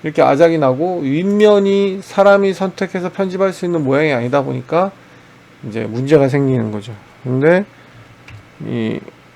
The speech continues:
원래는 이 용도로 많이 쓰-, 쓴다고 저는 생각을 하는데 의외로 그 외국 동영상에는 뭐 아까 보여드렸던 이 단면, 저 기능을 소개를 한참 하더라고요.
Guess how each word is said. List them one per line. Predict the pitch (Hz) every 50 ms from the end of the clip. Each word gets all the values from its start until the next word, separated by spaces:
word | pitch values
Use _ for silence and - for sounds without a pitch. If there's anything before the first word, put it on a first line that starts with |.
| - - - 64 65 - - - - - - - 117 - - - - - - - - - - - - _ _ _ _ _ - _ _ - -
원래는 | - 262 208 170 175 208 233 233
이 | 208 165 151 160
용도로 | 190 220 247 240 269 254 233
많이 | 196 175 165 170 175 175 175 170
쓰-, | 160 - - 170 165 160 - - - - - - - - -
쓴다고 | - - - 170 170 165 175 170 165
저는 | 156 - 147 143 160 170 170
생각을 | 160 180 170 165 175 180 175 175 170
하는데 | 180 180 185 180 175 175 180 202 220 233 226 - - - - _ _ - - - - - - _ - -
의외로 | 185 196 208 208 208 196 190 185 170 160 147 - - - - - - - - 131
그 | - - 123 123 123
외국 | 123 131 139 165 170 -
동영상에는 | - 175 165 160 160 156 147 151 156 151 143 139 143 160
뭐 | 170 160 151 - - - - -
아까 | - 135 - - 147 139
보여드렸던 | - - 143 143 135 147 143 139 - - 127
이 | 123
단면, | 117 - - 143 139 151 156 147 131 120 120 110
저 | 117 - - 135
기능을 | 131 135 165 190 214 220 208 202 185 165 156 143
소개를 | 135 - - - - 160 165 170 160 160
한참 | 185 202 202 - 214 202
하더라고요. | 196 170 160 139 123 127 123 147 147 127 131